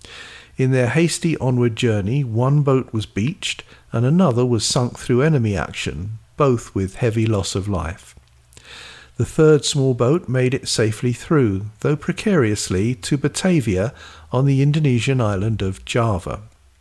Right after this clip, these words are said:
Back in those days, the now well-known city of Jakarta in Indonesia was identified under its old Dutch name, Batavia,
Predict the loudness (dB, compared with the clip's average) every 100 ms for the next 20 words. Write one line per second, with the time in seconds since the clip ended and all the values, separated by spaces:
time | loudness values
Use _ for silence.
0 | _ _ -20 -20 -20 -20 -20 -20 -20 -4
1 | -2 0 0 2 2 2 0 0 0 -2
2 | -4 -2 -2 2 2 4 4 2 2 -2
3 | -2 -2 -2 -2 -6 -2 0 0 0 0
4 | 2 0 0 0 0 0 -2 -4 -2 -2
5 | 0 0 0 0 0 0 0 0 -2 0
6 | 0 0 -4 -4 -6 -6 -6 -4 -6 -6
7 | -6 -4 -2 0 0 -2 -4